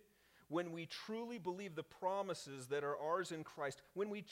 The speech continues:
truly understand and believe that we are seated right now in him in the heavenly places, when we understand that all things are ours in Christ,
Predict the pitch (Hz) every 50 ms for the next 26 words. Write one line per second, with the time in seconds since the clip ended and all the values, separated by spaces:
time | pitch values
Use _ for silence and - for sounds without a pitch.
0 | - - - - 240 247 277 285 285 285 262 - 226 226 233 214 214 208 - -
1 | - - 226 220 233 220 196 175 175 175 165 175 165 156 170 170 180 185 208 226
2 | 220 196 165 147 160 170 180 185 180 170 160 - - - - - 269 254 208 170
3 | 151 139 151 160 170 226 233 220 208 202 208 220 208 196 185 175 - 180 202 226
4 | 233 214 220 226 226 202 175 175 180 175 170 - 220 202 202 220 214 196 175 -
5 | - 214 220 220 - - 170 147 - - - - - - 214 247 247 254 254 247
6 | 254 233 226 - - - - 247 254 262 247 214 175 151 - - - - - 180
7 | 180 - - - 190 202 214 220 233 240 240 254 247 - - - - - - 233
8 | 240 220 196 160 139 127 120 - - - - - _ _ _ - 160 165 160 156
9 | 156 - 170 190 208 214 202 170 139 123 117 113 - - - 185 190 196 208 202
10 | - - - - 180 170 165 147 127 117 - - - - - - -